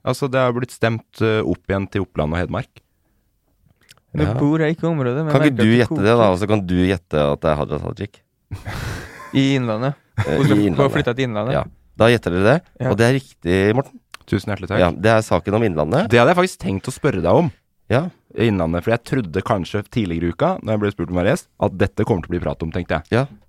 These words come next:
Speaker 1: Eh, men så er det jo skjedd en del andre ting som
Speaker 3: Ja.
Speaker 1: gjør at det faller.
Speaker 3: Ja.
Speaker 1: Fordi det er jæklig mange, altså nå kjenner jeg en del, eh, folk førti pluss fra området,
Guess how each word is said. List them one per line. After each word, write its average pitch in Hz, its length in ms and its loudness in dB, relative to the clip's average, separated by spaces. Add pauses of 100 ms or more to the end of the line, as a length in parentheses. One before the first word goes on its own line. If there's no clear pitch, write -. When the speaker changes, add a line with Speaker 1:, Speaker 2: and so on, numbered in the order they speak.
(120)
Speaker 1:
Eh, 95 800 4
men 98 140 0
så 107 260 2
er 95 160 4
det 90 80 0
jo 90 60 -4
skjedd 85 200 -6
en 85 60 -2
del 85 140 0
andre 78 160 -4
ting 82 100 -6
som 131 100 2
Speaker 3:
Ja. 147 80 4
Speaker 1:
gjør 92 200 4
at 98 60 -12
det 80 240 0
faller. 82 220 -4
Speaker 3:
Ja. 76 220 -8
Speaker 1:
Fordi 143 200 2 (120)
det 151 280 4 (220)
er 135 120 2
jæklig 147 580 -2
mange, 117 380 0
altså 123 200 0
nå 127 140 0
kjenner 107 300 -2
jeg 101 60 0
en 101 100 0
del, 95 320 0
eh, 90 320 -2
folk 90 320 -4
førti 92 400 -4
pluss - 260 -4
fra 101 300 2
området, 101 480 2